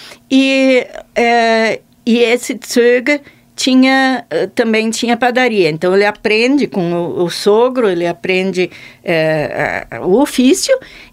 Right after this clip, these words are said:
e tem várias padarias Geip e, e confeitarias Geip espalhadas por São Paulo.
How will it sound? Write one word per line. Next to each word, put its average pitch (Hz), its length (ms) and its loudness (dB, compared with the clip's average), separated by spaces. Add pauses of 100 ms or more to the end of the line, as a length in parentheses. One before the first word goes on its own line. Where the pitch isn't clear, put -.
e 277 440 0 (280)
tem 254 160 0
várias 302 460 0
padarias 208 680 0
Geip 185 440 -2
e, 143 300 -8
e - 40 -8
confeitarias 196 680 -2
Geip 180 440 -2
espalhadas 196 640 -2
por 208 140 -6
São 247 260 -2
Paulo. 185 480 -2